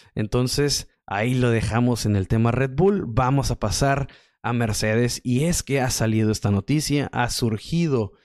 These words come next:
este rumor, ¿no? Del plan A y el plan B de, ah, eh, Mercedes-Benz,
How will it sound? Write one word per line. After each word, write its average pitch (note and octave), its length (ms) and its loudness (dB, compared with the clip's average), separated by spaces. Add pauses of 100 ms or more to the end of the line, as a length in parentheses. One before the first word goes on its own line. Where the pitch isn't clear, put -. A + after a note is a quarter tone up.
(240)
este A#2 400 0
rumor, C3 680 4
¿no? C3 220 2
Del A2+ 180 2
plan C3 400 0
A C#3+ 460 0 (220)
y A#2 180 2
el G#2 160 0
plan B2 480 2 (320)
B B2 560 0 (240)
de, A#2+ 480 0 (380)
ah, G#2 640 2 (220)
eh, A#2+ 300 2
Mercedes-Benz, F#3 920 4